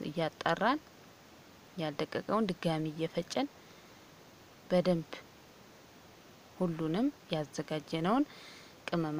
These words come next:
ቅመም እንፈጫለን ማለት ነው። አሁን የቀረኝን ደግሞ፣ እ፣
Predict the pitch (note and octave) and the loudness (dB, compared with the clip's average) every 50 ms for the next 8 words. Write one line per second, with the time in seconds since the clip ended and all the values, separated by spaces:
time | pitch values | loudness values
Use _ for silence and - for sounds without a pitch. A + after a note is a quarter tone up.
0 | D3+ D3+ - - D#3 D#3+ F#3+ A#3+ C#4 C#4+ - - - F3 E3 - - D3+ C#3 - | -4 -4 -4 -2 0 0 2 2 2 0 -2 -4 -8 -8 -8 -6 -6 -6 -6 -4
1 | - C3+ C#3+ C#3+ D3 D3 D#3 E3+ F3+ E3+ E3+ E3+ - - - - - - - - | -4 -4 -4 -4 -6 -8 -8 -8 -10 -10 -10 -12 -14 -16 -20 -20 -20 -20 -20 -20
2 | - - - - - - - D#3 D#3+ G#3 A3+ A3 E3+ D3+ - - D3+ - D#3+ D#3+ | -20 -20 -20 -20 -16 -12 -6 -2 0 2 2 2 2 0 0 -2 -2 -2 0 0
3 | D#3+ E3+ G3+ B3 D4 - - - - - - - - - - - - - - - | 0 2 4 4 4 2 0 -10 -20 -20 -20 -20 -20 -20 -20 -20 -20 -20 -20 -20
4 | - - - - - - - - - - E3 D#3+ D#3+ F3+ G#3+ F#3+ D3+ - - - | -20 -20 -20 -20 -20 -20 -18 -10 -4 -2 0 0 0 0 0 -2 -2 -4 -2 0
5 | D3+ | 0